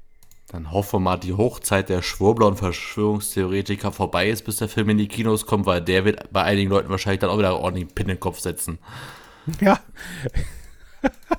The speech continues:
Speaker 2: Es gibt eine, eine wunderbare, äh, äh, Big Bang Theory, äh, Szene, wo Sheldon sagt,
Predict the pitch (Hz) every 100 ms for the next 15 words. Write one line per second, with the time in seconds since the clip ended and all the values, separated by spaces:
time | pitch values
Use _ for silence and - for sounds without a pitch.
0 | - 233 226 220 233 - 196 190 170 180
1 | 170 165 165 180 160 160 160 165 160 156
2 | 170 151 151 147 139 131 - - - 139
3 | 131 127 131 165 - 165 175 - 175 170
4 | 165 160 156 156 151 147 143 - 156 156
5 | 156 156 - - - - - 147 143 143
6 | - 165 175 170 151 151 151 151 -